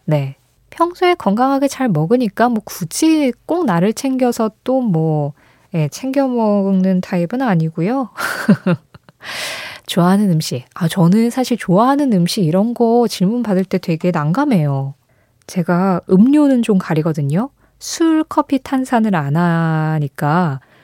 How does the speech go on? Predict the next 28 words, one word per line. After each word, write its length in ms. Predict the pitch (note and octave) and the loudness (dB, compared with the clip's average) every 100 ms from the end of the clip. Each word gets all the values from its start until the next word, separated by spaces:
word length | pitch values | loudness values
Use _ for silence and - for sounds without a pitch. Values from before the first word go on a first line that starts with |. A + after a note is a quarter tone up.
| _ _ | _ _
대신에 420 | - F#3 C4+ C#4 - | 0 0 2 2 6
음식은 720 | G3 C#4 D#4+ - D#4 D4+ C#4 | 6 6 2 0 -2 0 -2
가리는 420 | - E3 G3 G3 | 0 2 4 2
게 80 | F#3 | 0
없어요. 540 | B2+ - D3 B2+ C3+ - _ _ _ | -4 -4 -4 -4 -8 -14 _ _ _
음식은 800 | A3 C#4 D4 E4+ D#4+ F4+ B3 F#3+ G3 _ _ _ _ _ - | 0 0 0 -2 0 0 0 -2 -8 _ _ _ _ _ -8
그냥 180 | F4+ E4 | -4 -4
다 160 | - | -2
잘 180 | C#4 D4+ | 0 2
먹어요. 440 | C4 F3+ D3+ C#3+ - _ _ _ _ _ _ _ _ - | 2 2 0 -4 -12 _ _ _ _ _ _ _ _ -2
근데 100 | D#4 | -2
다 180 | - C4+ | 0 -4
잘 200 | - G#3+ | 0 0
먹는 320 | C4 D4+ D4 | 2 2 2
대신에 300 | C4+ B3+ C4 C#4 | 2 2 0 0
또 100 | D4+ - | -2 -4
특별히 460 | - - G4 F#4 | -8 2 6 6
선호하는 840 | - F4+ F4+ F#4 F4+ E4+ E4 D#4+ D#4+ | 4 0 2 4 4 2 2 2 2
게 140 | D4+ | 2
있는 260 | B3 A#3 B3 | 2 2 2
것도 220 | B3+ D#4 | 2 2
아니에요. 580 | C4+ F3+ F3 D3 C3 - _ _ _ _ _ _ _ | 4 4 4 2 -4 -10 _ _ _ _ _ _ _
그냥 140 | D4 B3 | -4 -2
주는 300 | - D#4 D#4 | 2 2 6
대로 160 | D#4 | 4
잘 240 | C#4 - F#3 | 4 2 2
먹어요. 540 | A3+ F3+ D3 C3+ E3 - | 4 2 0 -2 -8 -8
<laughs> 1000 | - - C#4 - C#4 - B3 - - | -8 2 2 4 0 0 -6 -6 -8